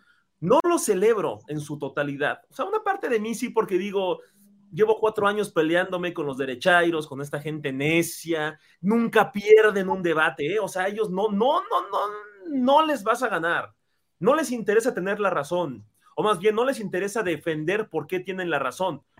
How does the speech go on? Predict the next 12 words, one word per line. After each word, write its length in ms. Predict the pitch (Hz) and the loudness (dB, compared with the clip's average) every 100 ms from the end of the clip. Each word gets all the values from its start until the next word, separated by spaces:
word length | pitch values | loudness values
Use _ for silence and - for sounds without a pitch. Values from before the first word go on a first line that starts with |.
| - - | -20 -4
Lo 120 | 170 | -2
que 100 | 170 | 2
quieren 220 | 202 240 | 4 4
es 120 | 233 | 2
tenerla, 480 | 240 175 233 190 - _ _ | 0 2 2 0 -6 _ _
y 120 | 180 | -4
ya, 260 | 156 214 - _ _ - | -2 -2 -6 _ _ 0
no 80 | 226 | 0
les 100 | 226 | 0
vas 160 | 240 | -2
a 40 | 220 | -4
ganar. 320 | 147 104 | -4 -6